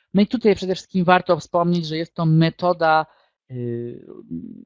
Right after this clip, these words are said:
na pobieranie dywidendy bez dywidendy, formalnie wypłacanej w takiej czystej postaci, jak, jak tu mamy na rachunkach. Oni po prostu jako główny akcjonariusz dostają kasę za,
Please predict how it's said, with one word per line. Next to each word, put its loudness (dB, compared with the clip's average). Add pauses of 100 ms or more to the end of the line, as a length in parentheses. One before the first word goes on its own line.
(180)
na 2
pobieranie 6
dywidendy 2
bez 2
dywidendy, -2 (1300)
formalnie 2
wypłacanej -2
w -20
takiej -10
czystej 0
postaci, -4
jak, -8
jak -8
tu -14
mamy 0
na 0
rachunkach. 0
Oni 0
po -2
prostu -8
jako -14
główny -4
akcjonariusz -6 (480)
dostają -2
kasę -2
za, -2